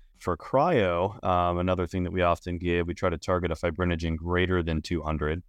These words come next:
um, also F F P. Um, and so many times, you know, if someone's massively bleeding and they're kinda on the massive transfusion protocol train,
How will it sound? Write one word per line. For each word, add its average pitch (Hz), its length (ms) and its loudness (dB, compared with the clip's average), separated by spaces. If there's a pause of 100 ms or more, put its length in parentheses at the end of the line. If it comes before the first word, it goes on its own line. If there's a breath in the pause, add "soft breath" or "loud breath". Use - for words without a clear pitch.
(460)
um, 90 400 0 (100)
also 98 320 2
F 90 180 2
F 87 180 -2
P. - 280 -8 (220)
Um, 80 400 -2 (100)
and 92 180 -2
so - 80 -2
many 135 240 6
times, 113 400 2
you 104 80 0
know, 87 140 0
if 82 100 -2
someone's 98 360 0
massively 92 560 0
bleeding 90 480 0
and 82 100 -4
they're 80 80 -4
kinda 87 220 -2
on 85 80 -2
the 78 100 -4 (360)
massive 92 360 2
transfusion 90 720 -2
protocol 90 480 0
train, 87 500 -4